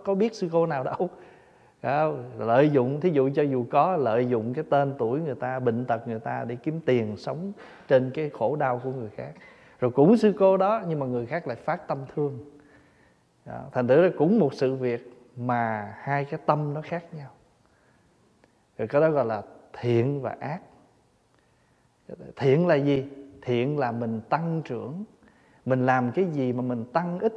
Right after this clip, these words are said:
cho người, cho mình. Đó. Thí dụ như á, mình biết một cái điều hay, mình nói cho người khác cùng nghe theo, tăng trưởng. Mình vừa tăng trưởng được sự hiểu biết, sự cảm hóa nơi mình,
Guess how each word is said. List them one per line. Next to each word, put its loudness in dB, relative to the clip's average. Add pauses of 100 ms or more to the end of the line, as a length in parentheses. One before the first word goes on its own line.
(120)
cho 2
người, 0
cho -6
mình. -4 (920)
Đó. -20 (640)
Thí 6
dụ 6
như 0
á, -2 (1500)
mình -4
biết 6
một -2
cái -2
điều -2
hay, -2 (680)
mình -4
nói -2
cho -2
người -4
khác -8
cùng -4
nghe -4
theo, -12 (200)
tăng -6
trưởng. -6
Mình 0
vừa -2
tăng -4
trưởng -6
được -8
sự -10
hiểu -8
biết, -6 (300)
sự -6
cảm -2
hóa -4
nơi -2
mình, -4